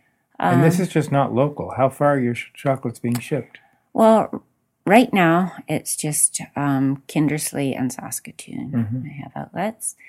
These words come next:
Speaker 2: Um, for quite a while, I was supplying a place in Regina. And actually, everybody that I, pretty much that I supply to have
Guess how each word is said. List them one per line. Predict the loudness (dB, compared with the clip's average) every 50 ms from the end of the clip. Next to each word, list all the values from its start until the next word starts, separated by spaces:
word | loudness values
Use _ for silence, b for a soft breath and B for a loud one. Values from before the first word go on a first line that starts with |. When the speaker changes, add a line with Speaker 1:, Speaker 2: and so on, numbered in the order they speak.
| B B B B B B B -6
Speaker 2:
Um, | -4 -2 0 0 -2 -2
for | -4 -8 -10
quite | -6 -4 -2
a | -2 0
while, | 0 2 2 2 2
I | 2 2 0
was | -2 -4 -6 -8
supplying | -10 -12 -10 -8 -6 -4 -4 -2 -2 -2 -4
a | -4
place | -6 -8 -8 -8 -8 -6
in | -6 -6 -6
Regina. | -6 -6 -6 -6 -6 -4 -4 -4 -4 -6 -8 -10 _ -2
And | 0 0 2 2 0 0 -2 -2
actually, | -4 -4 -4 -4 -6 -4 -2 -2 0 0 -2 -2 -4 -8 _ _ _ _ _ _ _
everybody | -4 -2 -2 -2 0 0 0 2 2 2 2
that | 0 0 0 0 -2 -4
I, | -6 _ _ _ _ _ _ _ -10
pretty | -6 -4 0 2
much | 2 2 2 -2 -4 -10 -14 -14 -16 _ _ _ _ _ _ -12
that | -10 -8
I | -8 -8
supply | -8 -10 -12 -8 -4 -2 -2 -2 -2
to | -4 -6 -6 -6 -4 -4
have | -4 -6 -8 -10 -10